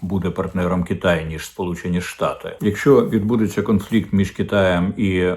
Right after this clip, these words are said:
Московією, то Сполучені Штати не допоможуть Московії. Вони взагалі в військовому смислі дуже ниці. А ми Китаю допоможемо,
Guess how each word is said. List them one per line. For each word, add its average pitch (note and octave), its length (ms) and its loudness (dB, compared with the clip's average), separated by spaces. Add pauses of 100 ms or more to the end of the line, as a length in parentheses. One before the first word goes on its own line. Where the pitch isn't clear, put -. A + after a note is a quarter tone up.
Московією, F#2 1300 2
то F#2 260 0
Сполучені G#2 520 -2
Штати G#2+ 380 -2
не G2 120 2
допоможуть G#2+ 760 0
Московії. E2 760 0
Вони E2 280 -6 (140)
взагалі F#2+ 280 0
в D2+ 60 -4
військовому E2+ 600 -4
смислі F2 680 -4 (340)
дуже G2 280 -2
ниці. F#2+ 680 4
А A2+ 240 8
ми C3 300 10
Китаю C#3+ 540 4
допоможемо, F#2+ 1000 0